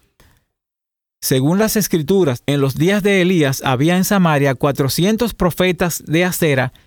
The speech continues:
que comían de la mesa de Jezabel, esposa del rey Acab. La ciudad de Samaria sucumbió ante el ataque del rey asirio Sargón segundo, que la tomó entre los años setecientos veintidós y setecientos veintiuno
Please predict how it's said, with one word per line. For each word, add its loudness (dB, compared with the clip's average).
que 0
comían 0
de 2
la 2
mesa 0
de 0
Jezabel, 0
esposa -2
del -2
rey 0
Acab. -4
La -2
ciudad 0
de -2
Samaria 0
sucumbió 0
ante -2
el 0
ataque -2
del 0
rey 0
asirio 0
Sargón 0
segundo, 0
que 0
la 0
tomó 2
entre 0
los -2
años 0
setecientos -2
veintidós 0
y -2
setecientos -2
veintiuno 0